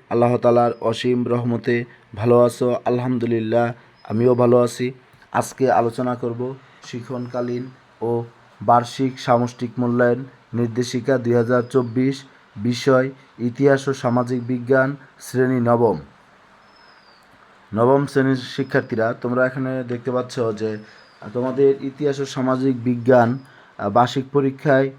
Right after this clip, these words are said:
কোন কোন অভিজ্ঞতাগুলো থাকবে, এই বিষয়টি এখানে দেখা যাচ্ছে। তোমরা এখানে পৃষ্ঠা নম্বর সহ ডান পাশে তোমরা দেখতে পাচ্ছ যে ঊনপঞ্চাশ থেকে তিয়াত্তর পৃষ্ঠা, তিরানব্বই থেকে একশো চোদ্দো পৃষ্ঠা,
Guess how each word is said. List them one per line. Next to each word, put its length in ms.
কোন 160
কোন 220
অভিজ্ঞতাগুলো 800
থাকবে, 540
এই 100
বিষয়টি 400
এখানে 280
দেখা 220
যাচ্ছে। 440
তোমরা 220
এখানে 280
পৃষ্ঠা 280
নম্বর 300
সহ 260
ডান 280
পাশে 260
তোমরা 200
দেখতে 240
পাচ্ছ 260
যে 260
ঊনপঞ্চাশ 1040
থেকে 240
তিয়াত্তর 480
পৃষ্ঠা, 320
তিরানব্বই 520
থেকে 220
একশো 240
চোদ্দো 340
পৃষ্ঠা, 420